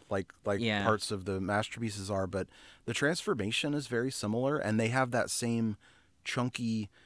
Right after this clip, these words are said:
Speaker 1: like, really satisfying feel.
Speaker 2: Yeah.
Speaker 1: So I, I think you can't go wrong. Like, if I didn't already have that Grimlock, I probably wouldn't be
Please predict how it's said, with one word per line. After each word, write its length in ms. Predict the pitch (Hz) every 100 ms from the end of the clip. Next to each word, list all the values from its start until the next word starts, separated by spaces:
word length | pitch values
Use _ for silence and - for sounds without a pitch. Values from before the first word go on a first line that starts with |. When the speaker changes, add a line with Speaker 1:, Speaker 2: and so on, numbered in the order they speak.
| - -
Speaker 1:
like, 240 | 113 95
really 220 | 113 123 117
satisfying 640 | 110 107 104 - 92 98
feel. 160 | 98 95 92
Speaker 2:
Yeah. 40 |
Speaker 1:
So 200 | 90 95
I, 320 | - 107 113 -
I 140 | 110
think 260 | 131 160 117
you 80 | 104
can't 220 | 101 90
go 100 | 87
wrong. 400 | 71 82 80 69
Like, 320 | 80 80 - _ _ - -
if 80 | 139
I 60 |
didn't 180 | 160 -
already 380 | 113 117 123 113
have 480 | - 95 110 117 110
that 260 | 117 117 -
Grimlock, 500 | 123 123 131 131 -
I 80 | 107
probably 300 | - 120 113
wouldn't 360 | 104 110 113 95
be 360 | 104 101 95